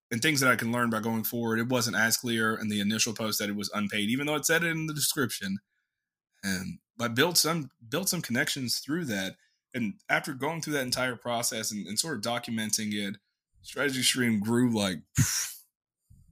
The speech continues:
triple within, like, a week, which kind of blew my mind. But yeah, it was, it was interesting to, to post that. And now we know, like, if we wanna do a finance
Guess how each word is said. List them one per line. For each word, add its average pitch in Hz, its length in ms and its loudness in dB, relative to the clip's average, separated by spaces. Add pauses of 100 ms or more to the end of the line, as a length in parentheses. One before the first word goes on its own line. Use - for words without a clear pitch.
(420)
triple 110 540 0 (320)
within, 107 580 2
like, 110 160 -2
a 104 40 -2
week, 110 360 2
which - 180 -4
kind 107 160 0
of 95 120 -2
blew 107 140 0
my 101 120 0
mind. 101 460 0 (1400)
But 120 80 0
yeah, 135 200 8
it 143 80 6
was, 147 340 2
it 139 80 0
was 139 180 0
interesting 131 520 0
to, 104 280 0
to - 160 -4
post 147 360 0
that. 110 180 2
And 113 120 2
now 147 160 6
we 135 140 2
know, 117 280 2
like, 104 360 -4 (320)
if 104 100 -4
we 110 140 2
wanna 123 240 0
do 127 220 2
a 123 60 2
finance 113 920 0